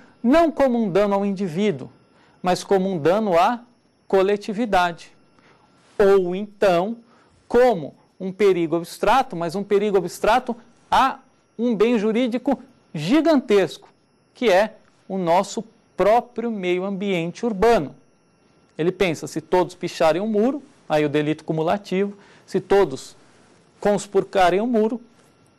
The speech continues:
eu simplesmente vou ter um meio ambiente urbano no qual eu não consigo viver, não é? Em termos normativos,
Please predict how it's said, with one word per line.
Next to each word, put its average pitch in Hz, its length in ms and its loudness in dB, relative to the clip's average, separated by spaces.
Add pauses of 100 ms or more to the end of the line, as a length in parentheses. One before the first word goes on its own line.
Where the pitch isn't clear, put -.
(260)
eu 180 120 2
simplesmente 170 600 -4
vou 196 140 0
ter 175 340 -2 (240)
um 233 120 0
meio 165 240 2
ambiente 170 520 -4
urbano 175 440 -2 (340)
no 175 60 -12
qual 151 400 0 (200)
eu 160 220 -2 (240)
não 156 300 -2 (120)
consigo 180 560 -6 (140)
viver, 165 440 0 (680)
não 147 80 -4
é? 196 160 -2 (2000)
Em 185 100 0
termos 277 320 2
normativos, 254 960 0